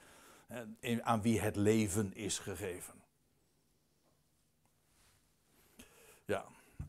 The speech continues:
deze David is in de bundel der levenden bij Yahweh, uw God. Maar de ziel van uw vijanden zal hij wegslingeren uit de, uit de holte van de slinger. Dus, eh, een metafoor, is een beeldspraak natuurlijk. Maar in ieder geval, het grote contrast wordt gewezen.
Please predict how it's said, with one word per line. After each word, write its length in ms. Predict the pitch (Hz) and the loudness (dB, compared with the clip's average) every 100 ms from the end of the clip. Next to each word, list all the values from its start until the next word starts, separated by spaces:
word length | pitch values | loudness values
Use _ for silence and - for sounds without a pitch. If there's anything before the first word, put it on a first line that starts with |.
| - - - - - - - | -16 -20 -20 -20 -20 -20 -8
deze 320 | 95 113 107 95 | 4 6 6 6
David 500 | 110 110 104 95 - | 6 6 4 -4 -6
is 200 | - 104 | -6 -4
in 120 | 92 | -4
de 60 | |
bundel 380 | 87 104 113 113 | 0 2 2 2
der 160 | 98 95 | 0 0
levenden 480 | 101 98 90 80 - | 0 0 -4 -6 0
bij 220 | 95 101 | 2 4
Yahweh, 380 | 101 95 85 - - - | 2 2 -2 -8 -16 -6
uw 220 | - 120 | 2 4
God. 440 | 107 107 87 - - _ - - - - | 4 2 0 -8 -12 _ -20 -20 -20 -2
Maar 180 | 104 95 | 0 2
de 80 | |
ziel 220 | 92 117 104 | 4 6 6
van 140 | 104 | 2
uw 140 | 101 | -2
vijanden 420 | 90 117 123 120 107 | 6 8 8 6 4
zal 180 | 101 | 4
hij 120 | 101 101 | 4 4
wegslingeren 640 | 117 - 113 104 101 95 | 2 2 0 2 0 -2
uit 180 | 104 95 | -6 -6
de, 140 | 90 - - - | -6 -6 -10 -8
uit 120 | 87 | -4
de 60 | |
holte 340 | 87 110 107 90 | 0 0 0 -2
van 160 | 95 | -2
de 80 | 92 | -2
slinger. 320 | 92 98 85 - - - - | -2 -2 -4 -12 -20 -20 -14
Dus, 200 | 92 90 | -10 -10
eh, 60 | 87 92 - - - | -10 -14 -20 -20 -18
een 240 | 110 95 | -12 -6
metafoor, 440 | 95 85 80 104 113 | -4 -6 0 2 4
is 60 | |
een 120 | 90 | 0
beeldspraak 540 | 80 104 - - 107 104 | 0 -2 -2 0 0 0
natuurlijk. 440 | 101 107 98 95 - - | -2 -2 -2 -4 -10 -10
Maar 100 | 92 | -4
in 60 | 101 | 0
ieder 160 | 120 | 0
geval, 300 | 107 104 104 | 2 4 2
het 120 | 101 | 0
grote 380 | - 139 190 185 | 4 8 8 6
contrast 480 | - 135 - 151 110 | 0 0 2 2 2
wordt 160 | 120 - | -2 0
gewezen. 400 | 117 113 104 | 0 0 -2